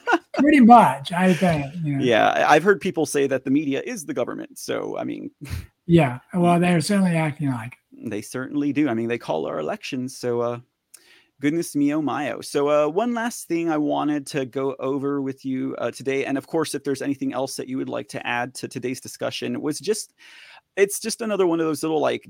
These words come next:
Speaker 2: detail kind of fine points when we're talking about the machines and we're talking about suppression, um, uh, is, I don't know, maybe you could give us your thoughts on this, uh, in regards to the way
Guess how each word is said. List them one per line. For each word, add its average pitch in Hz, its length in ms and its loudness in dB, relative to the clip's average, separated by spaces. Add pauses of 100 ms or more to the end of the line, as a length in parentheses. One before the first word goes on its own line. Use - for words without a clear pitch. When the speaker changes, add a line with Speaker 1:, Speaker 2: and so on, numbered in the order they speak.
Speaker 2:
detail 147 500 -4
kind 135 260 -4
of 117 140 -6 (120)
fine 139 240 -4
points 139 440 -4
when 127 100 -4
we're 123 60 -6
talking 131 320 -4
about 120 240 0
the 120 80 -8
machines 131 640 -2
and 127 80 -12
we're 117 80 -8
talking 123 320 -8
about 113 220 -4
suppression, 120 720 -6 (520)
um, 123 480 4
uh, - 100 -12 (600)
is, 156 300 -2 (920)
I 190 120 4
don't 185 120 -2
know, 147 140 0
maybe 170 260 -2
you 185 100 -8
could 151 180 -12
give 156 140 -2
us - 140 -10
your 147 100 -2
thoughts 113 360 -4
on 117 180 -4
this, 104 340 -8
uh, 139 160 2
in 147 140 -2
regards 151 580 -4
to 202 80 -4
the 185 60 0
way 131 400 -4